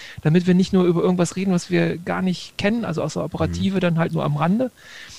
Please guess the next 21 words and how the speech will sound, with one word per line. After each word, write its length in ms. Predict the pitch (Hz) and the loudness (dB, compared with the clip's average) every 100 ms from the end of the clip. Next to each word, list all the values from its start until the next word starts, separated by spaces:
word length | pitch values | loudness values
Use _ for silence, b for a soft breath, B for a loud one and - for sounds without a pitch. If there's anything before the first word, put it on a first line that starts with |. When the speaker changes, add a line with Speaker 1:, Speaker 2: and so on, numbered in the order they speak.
| B _ | B _
Speaker 1:
sondern 220 | 165 170 | 2 4
damit 180 | 175 160 | 4 4
wir 40 | |
uns 100 | 156 | 2
einmal 300 | - 170 175 | 0 0 0
auch 100 | 151 | 4
richtig 240 | 151 180 180 | 2 2 2
damit 180 | 165 | 0
auseinandergesetzt 680 | 151 156 156 139 127 131 - | 0 0 0 0 -4 -6 -12
haben. 240 | 139 - 135 | -12 -12 -6
Speaker 2:
Mhm. 80 | - | -4
Speaker 1:
Und 180 | - | -4
das 300 | 156 185 - | -4 -4 -4
war 160 | 202 202 | -6 -6
Kulturwandel 640 | - 202 - 202 135 131 | -4 -6 -4 -2 -2 -2
und 80 | 127 | -4
da 60 | 131 | -6
ist 240 | 131 - | -8 -8
wahnsinnig 360 | 143 165 147 127 | -6 -4 -4 -6
viel 100 | - | -8
passiert. 360 | - - - | -12 -16 -16